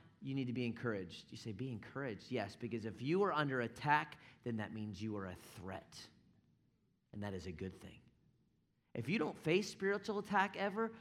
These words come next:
here's the reality, y'all. Then you're not a threat to the enemy, and he doesn't know your name, and he's really not worried about you. That's worse off than, than being in the target.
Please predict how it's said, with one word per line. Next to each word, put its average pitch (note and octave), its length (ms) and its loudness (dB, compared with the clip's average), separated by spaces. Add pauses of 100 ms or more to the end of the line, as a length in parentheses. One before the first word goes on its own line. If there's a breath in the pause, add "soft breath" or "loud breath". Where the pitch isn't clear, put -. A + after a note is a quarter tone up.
(220 loud breath)
here's A3 300 4
the F#3+ 100 0
reality, E3 460 8
y'all. C#3 340 6 (220 loud breath)
Then D3+ 140 4
you're E3+ 120 4
not F#3+ 200 6
a D#3 60 6
threat E3+ 380 4
to F#3 80 0
the D#3+ 160 4
enemy, E3 340 2
and C3 100 -2
he B2 60 0
doesn't B2+ 300 0
know C3 100 0
your B2+ 200 2
name, A#2+ 260 0
and A2 100 -2
he's A2+ 200 -2
really B2 180 2
not A2 220 0
worried A2 180 -2
about F#2 320 -6
you. F#2 80 -10 (1700)
That's D#3+ 280 4 (340)
worse A#2+ 440 -2 (120)
off A#2+ 300 0
than, A#2+ 260 -6 (160)
than B2 160 -4
being B2+ 260 -2
in B2+ 80 -4
the C3 60 -8
target. B2+ 320 -10